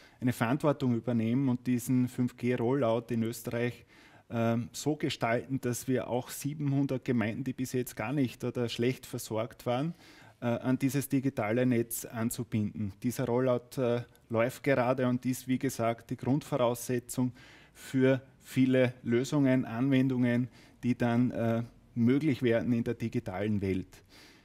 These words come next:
Wenn wir aber schauen, der Tourismusbetreiber,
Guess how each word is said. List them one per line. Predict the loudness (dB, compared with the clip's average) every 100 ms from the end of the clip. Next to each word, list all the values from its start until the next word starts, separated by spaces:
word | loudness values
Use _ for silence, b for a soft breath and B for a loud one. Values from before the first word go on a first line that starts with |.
| B 2
Wenn | 6 6 6
wir | 4 6
aber | 4 2 2 2 0
schauen, | -4 0 0 0
der | -2
Tourismusbetreiber, | 0 0 0 -2 -4 -4 -2 0 0 2 4 4 2